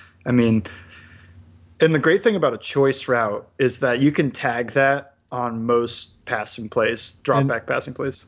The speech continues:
Speaker 2: And, and can you just, to do the remedial knowledge thing, uh, sometimes we use terminology that people aren't always familiar with. So what is a choice route? Let's start there.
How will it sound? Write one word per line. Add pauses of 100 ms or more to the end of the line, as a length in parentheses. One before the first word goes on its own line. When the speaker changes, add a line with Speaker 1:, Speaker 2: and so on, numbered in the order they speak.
(140)
Speaker 2:
And,
and
can
you
just, (440)
to
do
the
remedial
knowledge
thing, (460)
uh,
sometimes
we
use
terminology
that
people
aren't
always
familiar
with. (100)
So
what
is
a
choice
route?
Let's
start
there.